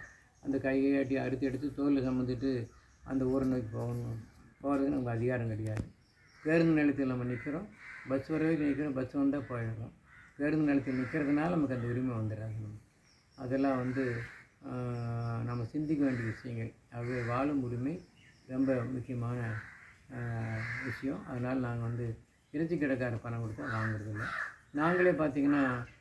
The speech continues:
ஏறக்குறைய இருநூறு, ஆ, ஏக்கர் பூமி, நூத்தி அறுபத்தெட்டு கோடி ரூபாய்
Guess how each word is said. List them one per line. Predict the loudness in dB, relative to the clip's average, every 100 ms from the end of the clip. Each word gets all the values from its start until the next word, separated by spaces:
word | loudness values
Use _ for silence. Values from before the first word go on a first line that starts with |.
| -12 -6 0
ஏறக்குறைய | 0 2 4 4 4 2 -2 -6 -6 -4 0
இருநூறு, | 4 4 4 4 2 0 -2 -6 -8 -14 -8
ஆ, | -2
ஏக்கர் | 2 4 2 0
பூமி, | 4 6 6 4 -2 -10 -6 -2
நூத்தி | 0 2 2
அறுபத்தெட்டு | 2 2 0 0 0
கோடி | 0 2 0
ரூபாய் | 0 0 0